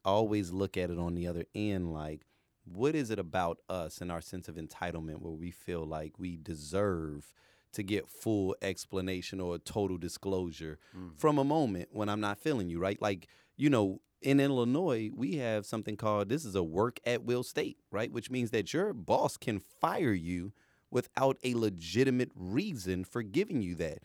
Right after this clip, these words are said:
Speaker 1: Now, they may give you an exit interview, depending upon where they were founded at, just to give you some feedback. But one of the questions that I asked yesterday was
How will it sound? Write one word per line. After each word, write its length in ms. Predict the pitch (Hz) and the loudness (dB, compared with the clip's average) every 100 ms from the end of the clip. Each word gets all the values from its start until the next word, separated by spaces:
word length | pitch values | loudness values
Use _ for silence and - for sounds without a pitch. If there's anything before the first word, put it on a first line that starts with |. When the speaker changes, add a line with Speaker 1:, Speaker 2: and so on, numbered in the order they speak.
| _ - | _ -2
Speaker 1:
Now, 140 | 139 | 2
they 140 | 127 170 | 6 6
may 160 | 160 | 4
give 380 | 104 82 113 120 | 0 2 2 4
you 180 | 139 101 | 2 2
an 100 | 87 | 2
exit 360 | 87 85 92 87 | -2 -4 -4 -2
interview, 460 | 85 80 80 87 107 _ _ _ | -2 -2 -4 -6 -8 _ _ _
depending 360 | 101 120 107 101 | 0 2 2 2
upon 420 | 92 104 95 90 | 0 0 0 2
where 220 | 98 101 | 2 4
they 120 | 95 | 2
were 140 | 87 82 | 0 -4
founded 480 | - 101 156 110 | -2 0 2 4
at, 160 | 92 90 | 2 2
just 220 | 92 95 | -2 -4
to 60 | 92 | -4
give 240 | 87 95 | -2 -2
you 180 | 95 101 | 0 -2
some 360 | 95 - 92 87 - - _ - | -2 -2 -2 -2 -8 -20 _ -6
feedback. 600 | 120 110 104 101 107 120 | -2 -2 -2 0 0 0
But 120 | 101 | 0
one 180 | 104 117 | 2 0
of 60 | 98 | -2
the 80 | |
questions 480 | 95 - 120 - 107 | -4 -4 -4 -4 -4
that 120 | 101 | -2
I 60 | 95 | -2
asked 360 | 98 95 - - | -2 -4 -6 -4
yesterday 440 | 113 175 104 95 | -4 -4 -2 0
was 380 | 92 92 90 - | 0 0 -2 -6